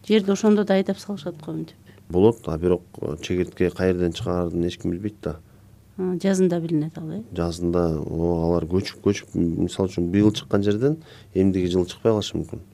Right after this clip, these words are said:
Speaker 2: Анан биз жаз айларында изилдөө иштерин жүргүзөбүз. Ошо алдын ала жерди казып, каяка жумурткаларын чытап кетти, карап чыгабыз да. Жаз айларында биз уже маалымат чогултуп, каерден чыгышы мүмкүн деп биз өзүбүзгө аналитика жүргүзүп алабыз.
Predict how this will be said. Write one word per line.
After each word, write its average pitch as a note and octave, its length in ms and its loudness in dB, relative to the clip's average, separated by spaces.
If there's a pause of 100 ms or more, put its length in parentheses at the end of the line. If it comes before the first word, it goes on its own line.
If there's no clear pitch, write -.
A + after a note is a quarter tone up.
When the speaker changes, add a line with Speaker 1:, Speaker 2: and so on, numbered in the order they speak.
(640)
Speaker 2:
Анан F2 340 0
биз F2+ 240 -6
жаз F#2+ 320 2
айларында G2 560 4
изилдөө F#2 400 0
иштерин F2+ 300 0
жүргүзөбүз. E2+ 480 -2
Ошо - 180 -10
алдын D#2+ 380 -2
ала F#2+ 240 0 (500)
жерди E2 320 -2
казып, E2+ 400 -4 (640)
каяка E2 540 -4 (100)
жумурткаларын D#2+ 560 -6
чытап - 240 -10
кетти, E2 380 -8
карап D#2+ 340 -8
чыгабыз D#2 360 -8
да. - 100 -4 (340)
Жаз D#2+ 220 -2
айларында E2 500 0
биз E2+ 220 -10
уже D#2+ 180 -6
маалымат D#2+ 460 -2
чогултуп, E2 480 -4 (100)
каерден E2 400 -4
чыгышы E2 320 -8
мүмкүн E2+ 320 -4
деп G#2 200 -6
биз - 180 -16
өзүбүзгө D#2 560 -8 (420)
аналитика D#2 560 -4
жүргүзүп D#2 320 -6
алабыз. D2+ 240 -8